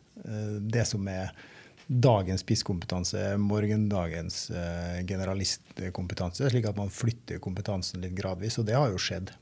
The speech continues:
Typisk både på avhør og etterforskningsledelse og på kriminalteknikk, eh, vil jeg si. Så, men det er klart at en ting er kompetansen, eh, man har, eh,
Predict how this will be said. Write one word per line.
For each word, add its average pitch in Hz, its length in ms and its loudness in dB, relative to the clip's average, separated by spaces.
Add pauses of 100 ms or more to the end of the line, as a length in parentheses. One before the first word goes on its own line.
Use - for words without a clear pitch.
(760)
Typisk 117 320 2
både 117 200 4
på 98 80 2
avhør 90 400 0
og 85 320 -8 (400)
etterforskningsledelse 123 720 2
og 98 220 0
på 180 120 2
kriminalteknikk, 123 760 2
eh, 90 400 -2
vil 92 160 -4
jeg 95 80 -2
si. 104 160 -2 (800)
Så, 120 200 -2 (200)
men 135 140 8
det 147 80 8
er 143 80 8
klart 127 160 8
at 107 180 0
en 127 220 4
ting 156 180 8
er 120 220 8
kompetansen, 113 800 2
eh, 92 380 -4
man 98 300 -2
har, 139 240 4
eh, 110 520 2